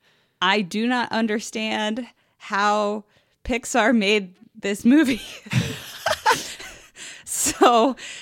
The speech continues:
like, e-, especially since, if you remember from our Toy Story episode, Pixar had an initial public offering that was really successful. Pixar itself is a capitalist entity that is generating a lot of money for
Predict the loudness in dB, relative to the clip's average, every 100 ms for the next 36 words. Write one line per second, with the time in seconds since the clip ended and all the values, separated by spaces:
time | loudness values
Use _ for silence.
0 | -18 -4 -2 -2 -4 -4 -2 0 -2 0
1 | -2 0 0 0 0 -2 0 0 -4 -16
2 | _ _ _ _ _ -6 -2 0 2 2
3 | 2 2 0 -2 -2 -2 -2 -2 -2 0
4 | 0 0 0 -2 -4 -4 -2 0 -2 -6
5 | -20 _ _ _ _ _ 0 2 0 2
6 | 4 4 4 2 0 0 -2 -2 -2 -2
7 | -2 -2 -4 4 4 4 4 4 4 4
8 | 0 0 -4 -4 -6 -8 -10 -6 0 0
9 | 0 -4 0 0 -2 -4 -12 _ _ -4
10 | -4 0 2 4 4 0 -2 -2 -4 -4
11 | -4 -6 _ _ _ -4 0 0 -2 0
12 | 0 0 -2 -2 -4 -6 -6 -4 -4 -2
13 | -4 -6 -8 -4 -2 -2 -2 -2 -4 -4
14 | -2 0 0 -2 -2 0 0 -2 -4 -2
15 | 2 4 2